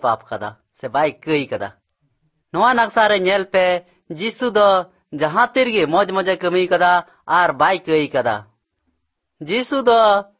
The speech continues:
ᱤᱥᱚᱨᱟᱣᱟᱜ ᱠᱟᱛᱷᱟ ᱥᱟᱹᱨᱤ ᱥᱟᱹᱨᱤᱭᱟᱜ ᱮ ᱞᱟᱹᱭᱟᱫ ᱠᱚᱣᱟ। ᱱᱚᱣᱟ ᱫᱷᱟᱹᱨᱛᱤ ᱠᱟᱹᱭ ᱜᱮᱭᱟ ᱟᱨ ᱠᱟᱹᱭ ᱠᱷᱚᱡ ᱵᱟᱧᱪᱟᱣ ᱞᱟᱹᱜᱤᱫ ᱩᱱᱤ ᱫᱚ ᱡᱚᱛᱚ ᱠᱚᱭ ᱞᱟᱹᱭᱟᱫ ᱠᱚᱣᱟ।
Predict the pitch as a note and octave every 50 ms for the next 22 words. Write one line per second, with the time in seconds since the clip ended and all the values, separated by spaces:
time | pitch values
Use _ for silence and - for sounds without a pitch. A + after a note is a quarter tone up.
0 | _ - D#3+ E3+ - - A3+ A#3 A#3 A#3 A3+ G#3+ G#3 G3 F#3 E3+ E3+ D#3+ E3 D#3+
1 | E3 E3 E3+ E3+ E3 - _ _ _ _ _ - - F#3 G3+ A#3+ B3+ - - G#3+
2 | G#3 G#3+ G3 F3+ E3+ E3 D#3+ D3+ D3 C#3 B2 - C3 A2+ G#2+ G#2 - _ _ _
3 | _ _ _ - F3+ G3+ A#3+ B3+ A3+ A3+ A3 A3 A3+ A3 G#3 - G3+ G#3 A3+ A3
4 | G#3 A3 G#3+ G#3 G#3 G#3 G#3 - _ _ _ - D#3 F3+ E3 - G3 A3 B3 -
5 | A3+ A3+ G#3+ E3 E3 E3+ F3 G3+ F#3+ F#3+ F#3 F#3 E3+ F3+ F3+ F3+ F3+ - _ _
6 | _ - D3 E3 F#3 G3 F3 F3 E3 D#3+ D3 D#3 D#3 - F3+ E3+ D#3 D#3+ D3+ B2+
7 | C3+ C3+ C3 - - - A#2 G#2+